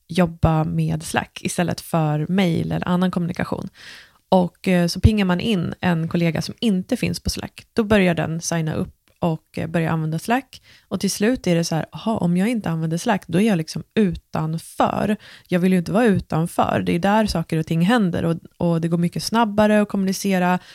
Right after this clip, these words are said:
Det är lättare att få tag på folk. Så helt plötsligt så är hela organisationen på Slack. Det har inte skett genom att det var en säljare som sålde in det här, ehm, och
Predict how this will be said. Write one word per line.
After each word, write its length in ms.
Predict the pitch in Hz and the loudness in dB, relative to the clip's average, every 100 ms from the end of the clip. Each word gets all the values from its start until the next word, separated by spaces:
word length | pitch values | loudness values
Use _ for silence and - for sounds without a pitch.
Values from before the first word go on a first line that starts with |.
| _ | _
Det 80 | 185 | 0
är 40 | |
lättare 320 | 185 180 175 170 | 0 0 0 0
att 60 | |
få 60 | 170 | 0
tag 260 | 180 175 | 0 0
på 80 | 175 | -2
folk. 360 | - 160 165 - | -2 -2 -2 -2
Så 240 | 185 175 - - _ _ _ _ _ | 0 0 -2 -16 _ _ _ _ _
helt 220 | 208 220 | -2 0
plötsligt 320 | 220 208 185 - | 0 -2 -2 -2
så 100 | 175 | -4
är 80 | |
hela 380 | 175 208 190 170 | -2 -2 -2 -2
organisationen 920 | 165 165 170 - - 233 190 170 - | -4 -4 -4 -4 0 0 2 -2 -4
på 120 | - 185 | -6 -6
Slack. 340 | - - - - - _ | -4 -6 -12 -20 -20 _
Det 80 | 214 | 0
har 120 | 214 | 0
inte 420 | 233 208 185 - 208 | 0 -2 0 -2 -2
skett 320 | - 180 - | -2 -4 -4
genom 460 | 180 175 180 170 170 | -6 -2 0 0 -2
att 180 | 170 - | -2 -4
det 60 | |
var 280 | 175 175 170 - - _ | 0 2 0 -4 -20 _
en 160 | 190 180 | -4 2
säljare 540 | 208 190 185 202 285 - | 2 4 2 2 0 -6
som 220 | - 220 202 | -4 0 2
sålde 280 | 196 185 | 2 2
in 220 | 190 220 220 | 2 0 2
det 80 | |
här, 320 | 208 202 247 269 - | 2 4 2 -2 0
ehm, 520 | 190 185 180 175 175 | 2 2 0 -2 -4
och 340 | - 190 185 | -2 0 0